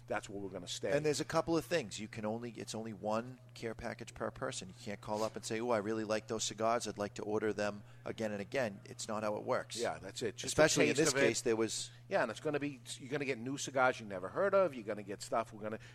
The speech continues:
Speaker 1: we're gonna talk about these cigars on the show. So if you think we're just gonna talk about crappy cigars, don't end up doing it. There's no money in it. We're losing money, so don't do me any favors. It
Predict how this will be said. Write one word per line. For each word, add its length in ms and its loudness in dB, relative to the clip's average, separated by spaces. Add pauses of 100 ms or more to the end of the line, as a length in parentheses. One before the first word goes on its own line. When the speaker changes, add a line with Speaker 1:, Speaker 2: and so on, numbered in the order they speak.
(140)
Speaker 1:
we're 180 -8
gonna 140 0
talk 320 4
about 200 4
these 140 -6
cigars 340 2
on 60 -10
the 80 -6
show. 240 0
So 140 -8
if 100 -12
you 60 -12
think 200 -10
we're 80 -4
just 200 -12
gonna 160 -2
talk 260 0
about 220 -2
crappy 320 -2
cigars, 480 2 (360)
don't 220 2
end 160 0
up 140 2
doing 240 0
it. 120 0 (640)
There's 140 -8
no 140 12
money 300 12
in 100 6
it. 100 4 (140)
We're 100 0
losing 320 6
money, 280 8
so 200 2
don't 240 2
do 80 -2
me 100 -2
any 140 0
favors. 360 2
It 200 -4